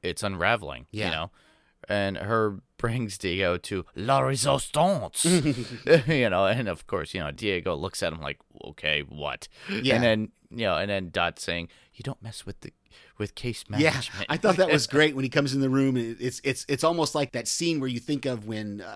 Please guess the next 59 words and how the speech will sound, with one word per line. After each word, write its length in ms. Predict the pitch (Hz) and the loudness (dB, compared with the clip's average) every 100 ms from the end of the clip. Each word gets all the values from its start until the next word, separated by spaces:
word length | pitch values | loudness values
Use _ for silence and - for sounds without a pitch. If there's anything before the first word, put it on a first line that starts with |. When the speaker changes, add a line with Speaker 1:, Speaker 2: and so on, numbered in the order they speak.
| - | -8
Speaker 2:
a, 140 | 107 101 | -8 -8
a 100 | 113 | -4
bunch 220 | 123 123 | -4 -2
of 60 | 113 | -4
nerds 320 | 120 123 110 | -2 -2 -2
all 100 | 117 | -4
get 160 | 120 107 | -4 -8
together 480 | 101 117 117 113 110 | -4 -2 -2 -4 -6
to 100 | - | -8
solve 340 | 101 113 110 101 | -6 -4 -4 -6
the 60 | |
problem, 580 | 98 127 120 120 120 113 | -6 -2 -2 0 -2 -4
and 120 | 104 | -6
you 80 | 104 | -6
realize 280 | 104 107 101 | -6 -6 0
Speaker 1:
Bunch 160 | 110 98 | 0 0
of 100 | 90 | 2
hackers, 400 | 98 82 67 80 | 2 2 -4 0
Speaker 2:
Yeah, 220 | 160 139 | 4 6
Speaker 1:
yeah. 60 | 135 | 6
Speaker 2:
or 40 | |
a 20 | |
bunch 180 | 120 - | 6 0
of 80 | 110 | 2
hackers 380 | 120 117 120 110 | 0 0 -2 -2
or 40 | |
whatever. 220 | 107 147 | -2 -2
They're 100 | 113 | -2
like, 240 | 110 101 101 | -2 -4 -4
you 60 | |
know, 80 | 113 | -6
"We're 160 | 98 151 | -4 -4
case 260 | 135 110 | -4 -4
management. 380 | 110 143 98 87 | -4 -4 -6 -8
We, 200 | 110 151 - | -8 -8 -10
we'll, 240 | 123 120 113 | -6 -6 -4
we'll 160 | 127 | -6
t-, 160 | 123 - | -6 -6
we 160 | 127 | -6
can 160 | 123 113 | -6 -6
get 180 | 113 120 | -8 -8
this 160 | 101 | -10
going." 340 | - 120 120 104 | -8 -4 -4 -6
And 120 | 92 | -8
so 240 | 123 104 - - - | -6 -6 -8 -20 -6
I 120 | 123 | 0
love 360 | 143 156 202 208 | 2 4 4 4
that 120 | 156 | -2
we're 100 | 143 | -4
getting 240 | 127 147 143 | 0 0 2
more 220 | 135 143 | 0 0
of 80 | 117 | 0
Herb 300 | 143 139 117 | 0 0 0
also, 320 | 123 120 123 | -2 -2 -4
that 160 | 104 92 | -6 -8
he 260 | 147 156 | -8 -8
comes 340 | - 143 127 107 | -6 -4 -4 -4
with 300 | 120 151 170 | -4 -4 -6
Diego 720 | 127 113 104 95 92 92 | -4 -4 -4 -6 -6 -8